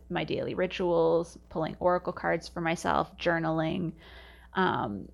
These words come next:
and then this is my final semester that I'm in now, and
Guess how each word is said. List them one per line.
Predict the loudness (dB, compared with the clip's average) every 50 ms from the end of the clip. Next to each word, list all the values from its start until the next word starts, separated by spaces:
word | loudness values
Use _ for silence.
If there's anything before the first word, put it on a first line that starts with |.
| -12 0 4
and | 6 6 8 8
then | 6 4 2 2 0 0 -2 -4 -8 -12 -8 -2
this | -2 -2 0 0
is | 0 0
my | 0 0 -2
final | -2 -2 -2 -2 -4 -6
semester | -6 -2 -2 -2 -2 0 0 0 0
that | 2 0
I'm | 0 0
in | -2 -2 -2 -2 -2 0
now, | 0 2 2 2 0 0 0 0 -2 -2 0
and | 2 2 4 4 4 4 4 2 0